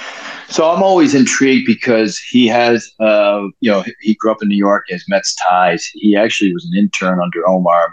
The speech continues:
Minaya there, so he had some ties to, obviously, a different ownership group. Uh, then he went on to, uh, M L B, uh, got some experience there before going to Cleveland and then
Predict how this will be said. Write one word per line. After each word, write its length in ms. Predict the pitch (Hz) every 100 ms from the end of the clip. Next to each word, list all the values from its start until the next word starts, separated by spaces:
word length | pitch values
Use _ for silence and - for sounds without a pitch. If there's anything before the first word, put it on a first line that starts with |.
| 80
Minaya 380 | 90 92 90 90 - _ _ _
there, 260 | 98 92 90
so 180 | - 87
he 160 | 80
had 200 | 98 92 95
some 140 | - -
ties 320 | 92 90 87
to, 120 | - 90
obviously, 320 | 92 - 90
a 40 |
different 340 | - 95 95 -
ownership 360 | 98 92 95 90
group. 240 | - 85 85 - - - -
Uh, 220 | 95 80 82
then 140 | 98
he 80 | 101
went 180 | 95 95
on 180 | 95
to, 220 | 92 92 - _ 92
uh, 100 | 90
M 160 | 95 92
L 220 | 82 -
B, 480 | 117 107 104 101 98 _ _ _ -
uh, 320 | 85 85 85 82 _ -
got 200 | 95 90
some 160 | - 90
experience 540 | - - 90 82 -
there 340 | 104 104 101
before 320 | 98 85 82 82
going 260 | 90 85
to 100 | 78 -
Cleveland 640 | - 110 101 98 98 92 -
and 100 | - -
then 300 | 87 87